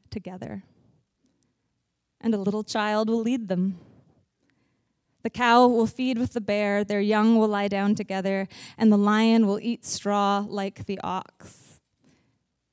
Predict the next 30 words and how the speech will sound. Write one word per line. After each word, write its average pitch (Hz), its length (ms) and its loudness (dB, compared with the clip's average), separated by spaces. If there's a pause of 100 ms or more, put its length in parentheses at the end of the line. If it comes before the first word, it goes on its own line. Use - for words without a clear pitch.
(180)
The 202 100 -6
infant 240 400 0
will 214 100 -2
play 220 460 -2
near 208 240 2
the 196 100 -4
cobra's 220 460 -2
den, 208 460 -2 (240)
the 220 100 2
young 233 260 6
child 214 380 0
will 202 100 -2
put 220 220 -2
its - 200 -4
hand 214 380 0
into 214 220 -2
the 196 100 -4
viper's 190 460 -6
nest. - 720 -14 (1300)
They 202 100 -2
will 214 100 2
neither 226 300 2
harm 220 600 -2
nor 220 220 2
destroy 196 720 -4 (400)
on 208 140 -2
all 202 240 0
my 196 160 -2
holy 185 320 -4
mountain. 196 640 -8